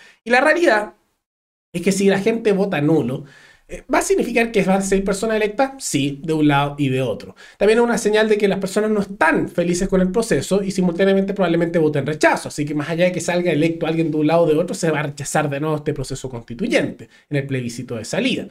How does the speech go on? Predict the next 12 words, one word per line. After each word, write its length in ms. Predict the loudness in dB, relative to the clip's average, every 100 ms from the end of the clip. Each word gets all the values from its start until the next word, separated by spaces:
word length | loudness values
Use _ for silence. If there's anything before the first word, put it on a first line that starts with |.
| -14 -20 -14
Y 80 | -6
simultáneamente, 960 | 0 2 4 2 4 2 2 2 2 -2
esto 260 | -2 2 4
lo 100 | 4
dicen 340 | 4 2 2
por 120 | 2 2
una 100 | 2
razón 300 | 2 2 2
muy 100 | 2
simple. 520 | 0 -2 -2 -8 -12 _ _ _ _
Como 180 | 2 4
sabemos, 560 | 6 4 4 4 2